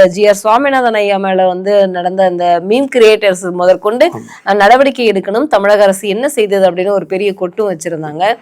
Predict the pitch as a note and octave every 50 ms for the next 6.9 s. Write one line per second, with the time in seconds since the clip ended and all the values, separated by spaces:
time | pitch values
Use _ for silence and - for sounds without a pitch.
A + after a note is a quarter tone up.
0 | _ _ - - - - G3 G3+ G#3+ G#3+ G3+ G3 F#3+ G3+ G3+ F#3+ G3 A#3+ A#3 A#3
1 | A3+ A#3 C4 C4 A#3+ A#3+ B3 C4 D4+ D4+ D#4 D#4+ D4+ D4 D4+ D4+ - D4 C#4 B3+
2 | A3+ G#3+ A#3 C#4 D4 B3+ A3+ A#3+ C4 E4 F4+ - G4 F4+ D#4+ C#4 B3+ B3 A#3+ A#3
3 | A#3 B3 A#3 A3 A#3+ C#4+ C4 A#3+ A#3+ - - F#4 F4+ F4+ D#4+ B3+ A3 A3+ A3 G#3+
4 | G3 A#3 A3 G3 F#3+ G3 G3+ G3 F#3 F3 F3 E3+ F3 E3+ D#3 E3 - - - _
5 | - _ _ _ - - - - A#3+ C#4 F3+ D3 C3+ D#3+ E3+ D3+ C3+ C#3 B2+ B2+
6 | D#3+ D#3+ D#3+ - E3+ F3 F3 E3 C3 B2+ A2 G#2+ F#2 F#2+ F2+ F#2+ F#2